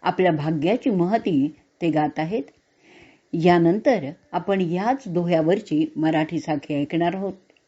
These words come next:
आणि त्यानंतर आपण आपला भाग संपवणार आहोत. आपल्याला मी एक निवेदन केलेलंच आहे की मनीषाताईंनी लिहिलेली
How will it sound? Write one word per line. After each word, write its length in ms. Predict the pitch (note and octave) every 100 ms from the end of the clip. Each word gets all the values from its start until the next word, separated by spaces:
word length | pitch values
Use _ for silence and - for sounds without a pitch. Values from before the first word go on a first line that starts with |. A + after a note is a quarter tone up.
| _ - _
आणि 340 | D#3 D#3 D#3+ D#3 - _ -
त्यानंतर 480 | D#3 D3+ D3 D#3
आपण 260 | D#3 C#3+ D#3
आपला 380 | D3 C#3 D#3 B3 G4 _ _ _ _ _
भाग 240 | D3 C#3 F3 - -
संपवणार 600 | D3+ C#3 C#3+ C#3 C#3+ C3+
आहोत. 400 | - - - - _ _ G3
आपल्याला 420 | F#3+ G#3+ A3+ A3+
मी 340 | A3+ C4 E3 F#3 _ _
एक 160 | G3+ G#3
निवेदन 480 | F#3+ F3 G3 G#3 A3+
केलेलंच 540 | G#3 D3+ D#3+ F3+ F#3+
आहे 300 | G#3 E3+ D3+ - _ _ _ -
की 60 |
मनीषाताईंनी 1200 | A3+ F#3+ G3 A3 C#4 C#4+ G#3 F#3 G3 G3 - - -
लिहिलेली 760 | D#3 E3 F3 G3+ G#3+ E3 C#3+